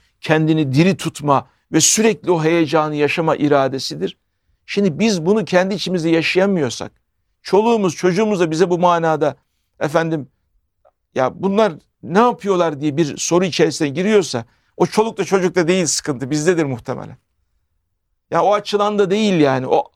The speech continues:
açılmasına biz nasıl bir donuklukla, nasıl bir efendim böyle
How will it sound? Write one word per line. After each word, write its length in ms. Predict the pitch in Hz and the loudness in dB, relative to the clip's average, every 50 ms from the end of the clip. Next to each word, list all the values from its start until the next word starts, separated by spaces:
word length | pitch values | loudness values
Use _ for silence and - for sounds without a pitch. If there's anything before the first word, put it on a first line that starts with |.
| _ _ - | _ _ -4
açılmasına 1080 | - 160 - - - - 208 202 196 190 185 180 180 - - 190 190 190 190 196 165 - _ _ _ _ _ _ - | -4 -4 -2 -4 0 2 2 2 2 0 0 0 0 0 0 0 2 2 2 2 0 -2 _ _ _ _ _ _ -6
biz 300 | 175 185 170 147 - - - _ _ _ _ _ - | -4 -2 -2 -2 -4 -8 -14 _ _ _ _ _ -4
nasıl 440 | - 160 196 170 - 214 220 180 160 | 0 2 2 2 2 2 0 2 2
bir 240 | 175 165 143 - - - _ _ _ _ - | 0 0 0 -4 -10 -18 _ _ _ _ 0
donuklukla, 680 | 165 170 175 180 156 - - 175 143 - - 160 143 | 2 2 2 0 -2 -2 -4 -4 -2 0 0 0 0
nasıl 340 | 147 185 - - 208 202 175 | 0 0 0 0 0 0 2
bir 220 | 180 175 139 - _ _ _ _ _ _ - | 0 0 0 -4 _ _ _ _ _ _ -6
efendim 460 | - 147 139 175 170 165 165 156 156 | -2 0 2 2 2 2 0 0 2
böyle 340 | 160 160 160 156 156 147 | 2 2 2 2 0 0